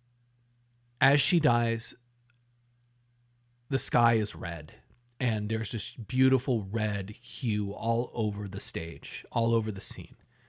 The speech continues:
And when she dies, the red goes away.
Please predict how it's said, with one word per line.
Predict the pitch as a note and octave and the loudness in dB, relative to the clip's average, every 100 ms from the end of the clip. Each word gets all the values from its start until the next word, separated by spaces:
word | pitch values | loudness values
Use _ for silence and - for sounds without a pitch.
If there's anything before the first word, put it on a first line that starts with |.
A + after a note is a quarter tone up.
| _ _ _ _ _ - | _ _ _ _ _ -6
And | A#2 A2 A2+ | -2 2 4
when | C#3+ F3 | 4 4
she | - C#3+ | 2 0
dies, | G#2 F2 F2+ - - - - _ _ _ _ | 0 -2 -4 -8 -16 -18 -18 _ _ _ _
the | - | 0
red | C3 D3 D3 | 4 4 6
goes | C#3 B2+ | 4 4
away. | A#2 A2+ E2 | 2 0 -4